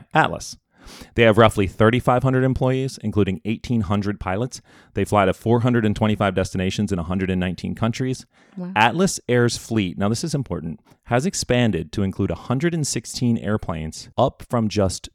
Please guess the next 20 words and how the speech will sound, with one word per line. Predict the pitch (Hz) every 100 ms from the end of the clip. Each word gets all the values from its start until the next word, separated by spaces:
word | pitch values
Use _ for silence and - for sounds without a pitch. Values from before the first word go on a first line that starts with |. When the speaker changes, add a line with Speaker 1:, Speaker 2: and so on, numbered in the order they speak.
| -
Speaker 1:
twenty-nine | 113 110 120 - 135 113 92 110 85 71 - - _ _ -
in | 90
two | 85 98
thousand | - 82 175 233
ten. | 262 202 185 160
Speaker 2:
Wow. | 156 - _ - 160 160 208 180
Whoa. | - 165
Speaker 1:
So | 190 180
ten | - - 107 117
years. | 101 90 82 - - -
That | 107 123
includes | 165 170 160
Speaker 2:
I | 233
mean, | 247
Speaker 1:
fif- | 240
Speaker 2:
that | 233
makes | 240 233 -
sense | - 208 208 - -
with | 185 180
the | -